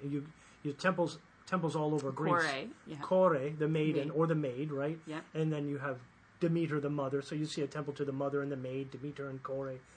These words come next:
Speaker 1: Demeter and the maid. They're all over the place,
Speaker 2: Yeah.
Speaker 1: right? So here she is, right? And, and again, to use that analogy of Superman on a rescue mission to rescue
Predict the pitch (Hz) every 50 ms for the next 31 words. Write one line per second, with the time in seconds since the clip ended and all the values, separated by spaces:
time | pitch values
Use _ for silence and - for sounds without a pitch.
0 | - - 160 156 165 165 156 151 151 143 139 131 135 135 135 143 143 - - -
1 | - 185 202 208 208 202 185 165 - - 107 98 82 73 71 - - - - -
2 | - - - - - 127 131 143 147 143 - - - - - - - - - -
3 | 160 151 151 175 196 190 180 - 160 175 180 165 135 - 147 151 160 160 - -
4 | - - 185 180 180 - 180 185 175 170 208 226 226 190 170 170 196 254 240 -
5 | 170 156 147 147 143 139 147 180 196 180 139 131 113 95 - - - - - -
6 | - - - - 143 143 139 139 131 - - - - - - - - - - -
7 | - - - - - 190 185 - 175 151 139 123 117 117 123 135 151 160 - -
8 | - 147 147 139 131 135 160 170 170 - - 151 135 131 123 113 - - 123 113
9 | 123 120 135 143 139 - - - 127 120